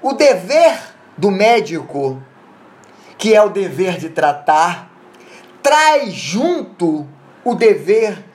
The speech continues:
de informar e o dever de transparência. Deveres que, na legislação brasileira, são bastante pontuados pelo Código de Defesa do Consumidor.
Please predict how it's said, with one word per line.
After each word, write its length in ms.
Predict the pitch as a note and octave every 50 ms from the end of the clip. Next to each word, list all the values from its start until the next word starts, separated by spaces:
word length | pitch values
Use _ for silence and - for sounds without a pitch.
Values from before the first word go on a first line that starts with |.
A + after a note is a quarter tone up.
| _ - -
de 200 | F3 D3+ F3 G#3+
informar 1300 | A#3 A3+ A3+ C4 D4+ D#4 D#4 - - A3 G#3+ G3 F3 - - D3+ D#3+ E3 E3 E3 F3 G#3 B3 C#4 C#4+ - - - - - - - - - - - - C3
e 100 | - C4 C#4
o 80 | C4+
dever 680 | - B3+ B3 G#3+ D#3+ C#3 C3+ F3 F#3 G3+ G#3+ A3 G3+ - - - - - -
de 200 | F3 F3+ A3+ A#3
transparência. 1400 | A#3 - - - - G3 G#3 G#3+ G#3+ G#3+ G3+ - - G#3 G3+ F3+ D#3+ D#3 D#3+ D#3 - - - B2+ A#2+ A#2 A#2 A#2+ - _ _ - - - - - - - - - - -
Deveres 1200 | - D3 D#3 G3 C4 C4 G3 F#3 A#3+ C#4+ D#4 D#4+ D4 C4 G#3+ - C#3+ - - - - - - - - - - - - - -
que, 540 | - A3 A#3+ B3 B3 A#3+ G#3+ D#3+ B2+ - - _ -
na 260 | D#3 F3 G3+ C4+ D4+
legislação 800 | D#4 D4+ C4+ A#3 A#3+ A#3+ A#3 A#3 G#3+ F#3 - - - A3 B3+ C4+
brasileira, 880 | C4 B3 A#3 G3+ E3+ G3+ F#3+ F3+ F3 F3+ F#3+ G#3 A3+ A#3+ B3 - - - - _ - - -
são 280 | - - - B3 B3
bastante 680 | A#3 A#3+ A3+ - - - - - A#3+ D#4 E4 D#4+ - C4+
pontuados 800 | - - B3 A#3+ A3+ G#3 G3+ G3+ F#3 F3 F#3+ G#3+ G#3 A3 G#3+ -
pelo 280 | - - A3 A3 G#3 G3
Código 460 | - - F#3 F#3+ F#3+ G3+ F3 F3+ F#3
de 120 | F3 F3+ F3
Defesa 680 | F#3+ F#3 D3 - - - D#3+ E3+ F3+ F3 D#3+ F3 F3+
do 80 | F3
Consumidor. 720 | F3 - F3+ F3 F3 - F3+ F3 F#3 E3+ C#3 A#2+ - C3